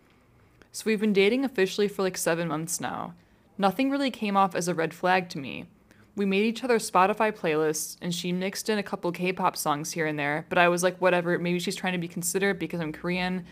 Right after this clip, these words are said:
and yeah, I listen to some K-pop songs, I guess, and it's just a genre of music, so who cares?' <clears throat> But I was in her room for the first time today,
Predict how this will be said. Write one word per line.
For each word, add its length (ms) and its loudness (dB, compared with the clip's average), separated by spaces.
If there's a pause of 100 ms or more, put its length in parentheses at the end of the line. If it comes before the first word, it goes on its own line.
(300)
and 240 0
yeah, 240 8
I 160 6
listen 240 0
to 60 -2
some 240 -2
K-pop 420 0
songs, 320 0
I 120 -2
guess, 480 0 (360)
and 80 2
it's 140 0
just 180 0
a 80 2
genre 320 2
of 80 0
music, 300 -2
so 120 -6
who 120 -4
cares?' 500 -4 (800)
<clears throat> 0 - (720)
But 100 4
I 80 10
was 160 6
in 80 2
her 160 2
room 240 2
for 100 -6
the 80 -4
first 360 -2
time 280 -2
today, 480 -2